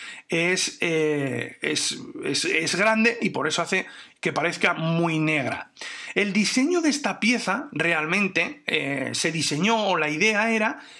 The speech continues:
que, que pareciese un bolígrafo en el caso de que quisiéramos llevarla en la camisa, en el bolsillo de la camisa. Y es verdad que cerrada podría parecer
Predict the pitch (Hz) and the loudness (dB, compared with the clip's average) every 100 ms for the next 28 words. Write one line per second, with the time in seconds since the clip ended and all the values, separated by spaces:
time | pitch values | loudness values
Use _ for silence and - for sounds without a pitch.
0 | - _ - 185 165 165 160 151 147 135 | -20 _ 0 2 2 2 2 2 2 0
1 | 117 - _ _ - 185 190 170 139 247 | -4 -6 _ _ -2 0 2 0 2 4
2 | 294 262 233 269 254 214 233 233 151 180 | 6 6 6 4 2 0 0 0 0 0
3 | 208 226 185 160 175 190 220 175 156 180 | 0 -2 -2 0 0 2 2 2 2 2
4 | 233 - - - - 175 160 147 180 262 | 0 -2 -10 -8 -2 0 0 0 0 2
5 | 175 160 156 180 214 226 196 151 247 262 | 2 0 0 0 0 0 0 0 2 2
6 | - - - - - 202 247 240 269 269 | -2 -8 -18 -20 0 4 6 4 2 2
7 | 262 - 220 247 254 - - - _ - | 0 0 2 2 2 0 -6 -20 _ 0
8 | 165 175 196 208 214 208 214 - | 2 4 4 2 2 2 0 -2